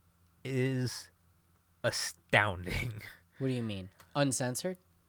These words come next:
Speaker 1: No, but they're, it's like the, the slow motion bikini shots
Speaker 2: Yeah,
Speaker 1: and, like,
Speaker 2: that's the
Speaker 1: the,
Speaker 2: Baywatch
Speaker 1: the
Speaker 2: era.
Speaker 1: guys, the guys calling people retards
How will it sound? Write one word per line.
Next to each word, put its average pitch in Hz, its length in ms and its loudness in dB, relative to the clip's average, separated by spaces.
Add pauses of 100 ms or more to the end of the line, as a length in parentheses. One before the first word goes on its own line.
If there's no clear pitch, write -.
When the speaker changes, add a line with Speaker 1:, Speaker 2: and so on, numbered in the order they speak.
(160)
Speaker 1:
No, 160 380 0
but 127 240 0
they're, 143 340 4 (160)
it's 127 240 -4
like 165 240 2
the, 131 260 6 (220)
the 135 80 -2
slow 147 460 4
motion 147 680 0 (140)
bikini 135 580 -2
shots 127 720 4 (120)
Speaker 2:
Yeah, 131 140 2
Speaker 1:
and, 107 320 6
like, 151 200 6
Speaker 2:
that's 185 200 10
the 220 80 8
Speaker 1:
the, 160 60 12
Speaker 2:
Baywatch 247 360 12
Speaker 1:
the 156 60 12
Speaker 2:
era. 151 80 12
Speaker 1:
guys, 151 420 12 (200)
the 127 100 2
guys 131 340 8
calling 131 400 2
people 127 380 -6
retards 135 1120 4